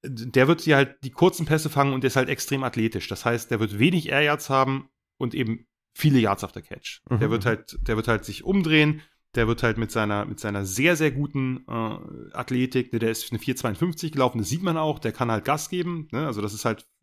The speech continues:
Speaker 1: fast eine Receiver-Zeit schneller als Traylon Burks. Äh, das, das wird er dir bieten. Das,
Speaker 2: Mhm.
Speaker 1: äh, genau die, wenn du, wenn du eine Offense hast, die diese Rolle hat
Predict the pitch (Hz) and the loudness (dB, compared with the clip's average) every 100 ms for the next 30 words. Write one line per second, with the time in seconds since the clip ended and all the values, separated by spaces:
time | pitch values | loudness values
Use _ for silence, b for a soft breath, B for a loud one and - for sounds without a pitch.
0 | _ - 120 117 107 104 180 170 151 139 | _ -6 -4 -2 -4 -2 -4 -2 -2 -4
1 | - 120 104 - 123 107 101 139 175 143 | -2 -2 -2 -2 0 0 2 2 0 -2
2 | - b - 120 113 - - - 139 151 | -12 b -8 -4 -4 -8 -6 -2 -2 -2
3 | - 156 151 147 113 107 101 95 87 - | -2 2 4 4 4 2 -2 -8 -12 -2
4 | 113 127 135 - 127 123 120 120 131 123 | 2 4 2 -2 -4 0 2 2 0 0
5 | 127 123 123 120 120 110 107 170 190 170 | 2 4 2 0 0 0 2 0 0 0
6 | 143 - 104 151 170 170 127 127 87 87 | -2 -2 -8 -6 -2 2 4 4 2 -2
7 | - - | -8 -18